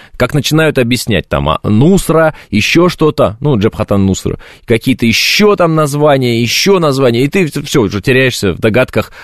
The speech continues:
а, сколько вообще террористов на планете Земля, и конкретно в этих регионах. Сирия! Диктатура? Да, диктатура.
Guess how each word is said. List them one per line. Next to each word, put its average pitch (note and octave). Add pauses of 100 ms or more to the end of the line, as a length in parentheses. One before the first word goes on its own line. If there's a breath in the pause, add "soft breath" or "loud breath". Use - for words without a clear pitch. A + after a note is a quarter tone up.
а, F#2+
сколько D3
вообще B2
террористов A#2
на A2
планете G#2
Земля, F2
и F#2+
конкретно B2+
в A2
этих -
регионах. G2 (320 soft breath)
Сирия! G3+ (920)
Диктатура? A#3 (260)
Да, G2
диктатура. D#3+